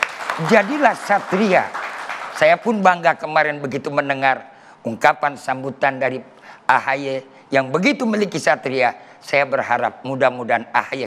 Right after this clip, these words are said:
ke depan jadi pemimpin yang lebih baik. Walaupun hari ini harus merana, tapi tidak harus menderita.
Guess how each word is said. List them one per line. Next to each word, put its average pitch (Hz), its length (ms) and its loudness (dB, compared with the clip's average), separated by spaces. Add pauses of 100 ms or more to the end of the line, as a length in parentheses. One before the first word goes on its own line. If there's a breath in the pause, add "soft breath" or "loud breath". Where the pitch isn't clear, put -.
ke 127 80 0
depan 117 320 -2
jadi 113 240 -6
pemimpin 117 640 -6
yang 107 160 -6
lebih 95 240 -10
baik. 90 240 -8 (1400 loud breath)
Walaupun 139 500 2
hari 175 320 2
ini 196 160 -2
harus 175 400 -2
merana, 160 480 0 (160)
tapi 135 320 -2
tidak 117 240 -6
harus 135 240 -2
menderita. 107 640 -8